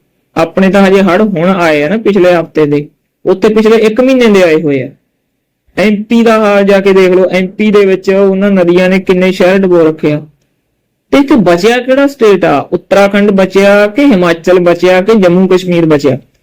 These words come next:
ਇਸ ਵਕਤ ਭਾਰਤ ਦੇ ਸੱਤ ਅੱਠ ਸਟੇਟ ਆ ਜਿਹੜੇ ਉਹ ਬੁਰੀ ਤਰ੍ਹਾਂ ਹੜ੍ਹਾਂ ਦੀ ਮਾਰ ਹੇਠ ਨੇ, ਪਰ ਇਹਨਾਂ ਨੂੰ ਇਹੀ ਲੱਗਦਾ ਨਹੀਂ ਇਕੱਲੇ ਪੰਜਾਬ ਨਾਲ ਹੀ ਏਦਾਂ ਹੁੰਦਾ, ਪੰਜਾਬ ਨਾਲ ਜਾਣ ਕੇ ਕੀਤਾ ਗਿਆ, ਪੰਜਾਬ ਹੀ ਡੁੱਬਿਆ ਗਿਆ, ਕਿਉਂਕਿ ਇਹਨਾਂ ਨੇ ਬਾਹਰ ਦਾ ਇਹਨਾਂ ਨੂੰ ਪਤਾ ਹੀ ਨਹੀਂ ਵੀ ਕੀ ਚੱਲ ਰਿਹਾ ਦੁਨੀਆ 'ਚ।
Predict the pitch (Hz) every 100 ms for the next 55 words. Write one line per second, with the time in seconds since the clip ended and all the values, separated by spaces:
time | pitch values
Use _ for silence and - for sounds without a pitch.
0 | _ _ _ _ 175 196 214 220 220 214
1 | - 220 202 180 180 214 214 208 - -
2 | - 190 202 240 226 - 190 185 190 170
3 | 180 202 185 196 202 202 _ _ _ _
4 | 160 208 240 233 226 214 202 202 226 214
5 | 196 175 170 196 185 147 131 - _ _
6 | _ - 202 202 226 269 269 247 247 226
7 | 208 214 220 233 220 226 226 220 185 170
8 | 165 165 175 180 196 185 160 170 147 160
9 | 165 170 165 160 160 160 165 160 156 151
10 | 160 156 156 - 165 160 165 185 _ _
11 | _ - 170 160 160 170 190 190 180 156
12 | 165 170 202 214 233 233 240 196 185 208
13 | 220 220 226 208 185 196 190 180 180 180
14 | 175 175 165 165 175 165 160 165 165